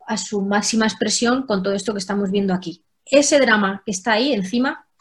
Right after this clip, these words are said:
en la Comunidad de Madrid lo hemos vivido con un oscurantismo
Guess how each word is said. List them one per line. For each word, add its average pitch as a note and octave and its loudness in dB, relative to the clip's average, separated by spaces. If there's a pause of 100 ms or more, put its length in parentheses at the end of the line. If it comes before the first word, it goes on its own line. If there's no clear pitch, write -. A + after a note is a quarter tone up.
(400)
en A3+ 0
la G#3+ 2
Comunidad G#3 0
de A#3+ 4
Madrid A#3+ 2
lo A#3 2
hemos A#3 0
vivido G#3+ 0
con G3+ -2
un A#3 2
oscurantismo A#3+ -2